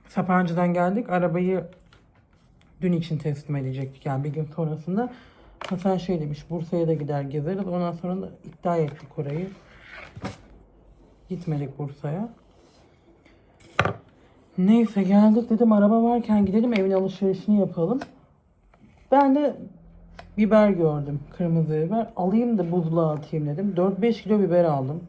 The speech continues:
Kilosunu otuz beş liradan aldım. Ne oldu biliyor musunuz? İki litrelik kaplar var ya, iki tane anca çıktı. Yani çok az çıktı. Dedim ki,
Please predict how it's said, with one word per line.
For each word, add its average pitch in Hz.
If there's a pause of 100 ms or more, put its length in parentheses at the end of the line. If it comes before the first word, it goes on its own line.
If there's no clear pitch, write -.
Kilosunu 180
otuz 151
beş 160
liradan 151
aldım. 139 (680)
Ne 196
oldu 226
biliyor 220
musunuz? 147 (400)
İki 214
litrelik 208
kaplar 196
var 226
ya, 175
iki 165
tane 180
anca 160
çıktı. -
Yani 160 (440)
çok 220
az -
çıktı. 254 (680)
Dedim 240
ki, 165